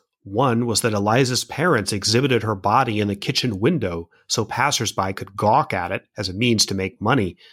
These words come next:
Supposedly they made forty pounds from this practice. Another was that Eliza, wherever she worked as a servant, was spiteful and malicious, and that she'd attempted to poison the previous family she worked for, the Hardys.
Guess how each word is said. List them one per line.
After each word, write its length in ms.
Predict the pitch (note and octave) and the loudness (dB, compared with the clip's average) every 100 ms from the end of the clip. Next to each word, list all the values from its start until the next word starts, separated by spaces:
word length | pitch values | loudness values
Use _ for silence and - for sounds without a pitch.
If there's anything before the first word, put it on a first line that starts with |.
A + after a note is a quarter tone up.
| _ | _
Supposedly 460 | - A2 C#3 B2 B2 | -8 0 0 2 2
they 140 | A2+ | 2
made 180 | A2 G#2+ | 2 0
forty 320 | - C3+ A#2 | 0 0 2
pounds 460 | G2 C#3 C3+ G2+ F#2 | 0 0 2 2 0
from 160 | - | -4
this 120 | G2 - | -6 -6
practice. 560 | - F2+ - - - - _ _ _ _ _ _ | -4 -4 -6 -4 -4 -4 _ _ _ _ _ _
Another 380 | - B2 E3+ C#3+ | -2 0 2 2
was 220 | C#3+ B2+ | 2 0
that 120 | A#2 B2+ | 0 0
Eliza, 560 | A2+ C3+ G3+ C#3 A2+ | 2 2 2 2 0
wherever 380 | C3+ G#2+ C#3+ D#3+ | 2 2 4 4
she 180 | - C3+ | 2 0
worked 300 | A2 C#3+ D#3 | 0 0 0
as 140 | A2 | -2
a 40 | G2 | 0
servant, 480 | - E3+ C#3 C3+ - | 2 2 2 -2 -4
was 220 | C3 - | 0 0
spiteful 580 | - - D#3 F3+ D3 C3 | 0 0 -2 0 0 0
and 120 | G#2 | 0
malicious, 640 | F#2+ G#2 D#3+ - - - - - - - | -2 0 0 0 -2 -2 -4 -12 -20 -12
and 120 | G2+ | -6
that 120 | G#2 | -4
she'd 180 | G2+ C#3 | -2 0
attempted 460 | A#2+ - D3 C#3+ B2 | 0 0 0 0 -2
to 100 | G#2 | -4
poison 560 | - - F#3+ E3+ G2+ | -6 0 4 4 2
the 100 | F#2+ | -2
previous 520 | F#2+ - E3 C3+ G#2 - | -4 0 2 2 2 0
family 340 | C3+ C3+ A2+ | 0 0 -2
she 180 | G2 G2+ | -4 -4
worked 300 | G2+ E3 E3+ | -2 -2 -2
for, 400 | - E2+ F2+ - | -10 -12 -12 -14
the 60 | - | -10
Hardys. 640 | - C#3 A#2+ F2+ F2 - | -2 0 0 -2 -6 -4